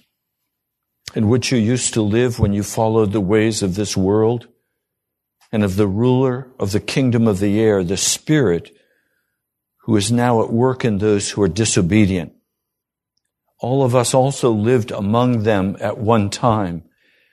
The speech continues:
gratifying the cravings of our sinful nature and following its desires and thoughts. And like the rest, we were by nature objects of wrath.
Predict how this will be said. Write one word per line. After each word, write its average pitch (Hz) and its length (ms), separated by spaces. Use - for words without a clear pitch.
gratifying 120 880
the 101 80
cravings 120 760
of 101 140
our 101 100
sinful 113 480
nature 107 540
and 104 200
following 127 560
its 120 180
desires 110 760
and 95 200
thoughts. 95 580
And 113 120
like 131 220
the 131 100
rest, 123 440
we 123 120
were 117 140
by 107 220
nature 110 640
objects 107 500
of 90 140
wrath. 101 560